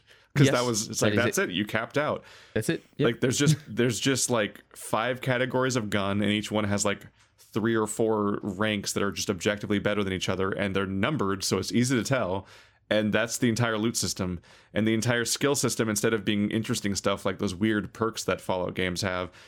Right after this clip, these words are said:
Speaker 1: it's just like, "Would you like to slightly increase some of your percentages for some of your things a little bit?" I, I, I was
Speaker 2: Yep.
Speaker 1: so bored leveling up in that game. The stupid skills, and it's also like,
Speaker 2: <laughs> It was
Speaker 1: it's also like
Speaker 2: pointless.
Speaker 1: an,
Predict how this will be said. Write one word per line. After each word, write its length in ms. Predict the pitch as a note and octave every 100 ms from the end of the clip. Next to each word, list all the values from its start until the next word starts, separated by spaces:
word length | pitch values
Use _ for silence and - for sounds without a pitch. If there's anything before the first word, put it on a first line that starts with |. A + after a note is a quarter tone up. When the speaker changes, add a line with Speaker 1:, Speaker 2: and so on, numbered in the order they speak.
| - -
Speaker 1:
it's 180 | G#2
just 280 | - A2+ -
like, 340 | G#2+ G2+ G2+ - _ _ -
"Would 160 | G2+ G2+
you 80 |
like 180 | G#2 G#2+
to 100 | G#2+
slightly 420 | - G2+ G2+ G#2
increase 440 | G2+ F2+ F#2+ F#2+ - -
some 220 | - G2+
of 100 | F#2+
your 100 | F#2+
percentages 680 | F#2 F#2 F#2 F#2+ F#2+ G2+ F#2+
for 240 | - -
some 220 | G#2 G2+ G2
of 100 | F#2+
your 100 | F#2
things 500 | - F#2+ G#2 G#2 -
a 80 | A2
little 180 | G#2+
bit?" 320 | G#2+ A2+ A#2 - _ _ _ _ _ _ _ _ -
I, 80 | G#2
I, 420 | - G#2 - G#2+
I 40 |
was 140 | G#2 A#2
Speaker 2:
Yep. 60 |
Speaker 1:
so 100 | C3+
bored 320 | F#2+ F2+ F#2+ F2+
leveling 280 | F#2 F#2+
up 120 | F#2 F#2+
in 80 |
that 140 | G2 G2
game. 240 | G2+ G#2
The 80 | G2
stupid 300 | - A2+ A2
skills, 640 | - - F#2+ F2+ - - -
and 100 | G#2+
it's 120 | G#2
also 240 | B2+ C#3 A2+
like, 160 | F#2+ D3 A#2+ -
Speaker 2:
<laughs> 280 | - _ _
It 40 | C3
was 120 | C#3+
Speaker 1:
it's 80 | C#3
also 220 | D3+ D#3+
like 220 | B2+ A2+
Speaker 2:
pointless. 100 | A2
Speaker 1:
an, 100 | A2